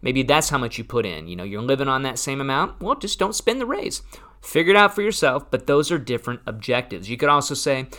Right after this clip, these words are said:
"I've got an objective of buying a new car in five years." Well, what's the time frame? What's the goal? Once you can see these things and you've got a plan for that,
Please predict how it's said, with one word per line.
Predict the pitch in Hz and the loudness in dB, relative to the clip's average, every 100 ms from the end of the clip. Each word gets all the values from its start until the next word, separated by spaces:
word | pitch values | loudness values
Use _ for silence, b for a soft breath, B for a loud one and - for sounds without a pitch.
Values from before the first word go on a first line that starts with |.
| B B | B B
"I've | 127 | 2
got | 143 143 | 6 4
an | 143 | 4
objective | 135 147 139 147 - | -2 -2 0 -2 -2
of | 131 107 | -4 0
buying | 131 131 143 | 0 0 0
a | |
new | 143 151 | -2 -4
car | - - 156 147 98 | -4 -2 0 2 0
in | - 92 | -2 -8
five | - 98 87 85 | -6 -4 -4 -6
years." | 78 62 - - - | -8 -10 -14 -16 0
Well, | 127 117 110 - - | 6 6 6 0 -4
what's | 117 - | -2 0
the | - | -2
time | - 165 165 | 0 0 0
frame? | - 107 58 - B B B | -4 -8 -8 -14 B B B
What's | 123 123 - | 0 0 0
the | - | -2
goal? | 143 165 131 58 - - - | 4 4 4 -2 -12 -16 -14
Once | 143 131 185 - | -4 0 0 0
you | 226 | -2
can | 226 | -2
see | - - 190 | 0 -2 -4
these | 160 135 - | -4 -4 -4
things | 107 98 104 | -4 -6 -6
and | 117 | -6
you've | |
got | 107 113 | -2 0
a | - | 0
plan | - - 156 92 110 | -2 -2 -2 -2 -4
for | - 107 | -2 -4
that, | 82 82 78 | -4 -8 -10